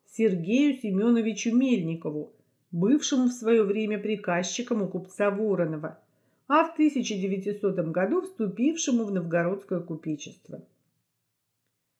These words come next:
На углу улиц стоял большой каменный одноэтажный дом с мезонином, и полуподвальным этажом. Главной архитектурной особенностью и украшением здания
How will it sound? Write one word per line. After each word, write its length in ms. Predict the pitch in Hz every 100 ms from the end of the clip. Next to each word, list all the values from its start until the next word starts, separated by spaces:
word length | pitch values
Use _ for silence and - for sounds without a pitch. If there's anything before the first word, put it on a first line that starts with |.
| _ _ _ _
На 160 | 202 220
углу 460 | 226 208 208 196
улиц 380 | 214 294 285 - - _ _
стоял 360 | 214 277 381 302
большой 480 | 208 202 - 339
каменный 480 | 339 240 294 254 214
одноэтажный 680 | 185 185 185 254 302 262 214
дом 260 | 185 262 277
с 100 | 240
мезонином, 800 | 220 247 247 214 202 185 180 - _ _ 233
и 460 | 254 262 - - -
полуподвальным 1000 | 254 311 254 214 165 170 185 214 208 -
этажом. 720 | 190 190 170 160 165 165 - _ _ _ _ _ _ _ _ _ _ _ _ _ _ _
Главной 520 | 185 196 214 202 196 190
архитектурной 960 | 185 190 202 180 196 - 196 190 185 -
особенностью 840 | 208 - 349 311 214 165 - 196
и 20 |
украшением 720 | 190 202 202 - 214 180 185
здания 580 | 190 277 330 302 180